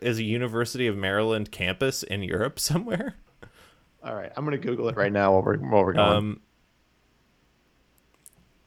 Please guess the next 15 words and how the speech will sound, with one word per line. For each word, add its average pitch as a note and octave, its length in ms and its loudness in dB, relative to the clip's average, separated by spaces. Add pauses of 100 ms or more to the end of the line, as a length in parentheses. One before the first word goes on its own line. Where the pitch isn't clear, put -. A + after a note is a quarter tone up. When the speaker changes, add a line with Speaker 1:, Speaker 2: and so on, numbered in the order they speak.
(1080)
Speaker 1:
<clears throat> - 1700 -20
I D#3 180 0
feel C#4+ 260 2
like, D4+ 360 4
should - 280 -4
we G3+ 160 -2
read B2 300 2
all G2+ 440 2
of, G#2 300 2
uh, G2 240 0
Good G#2+ 200 -4
Space G#2 280 -2
Guy's G2 260 -2
statement? G2+ 500 -8 (2000)
Speaker 2:
Sure. D#2 480 -8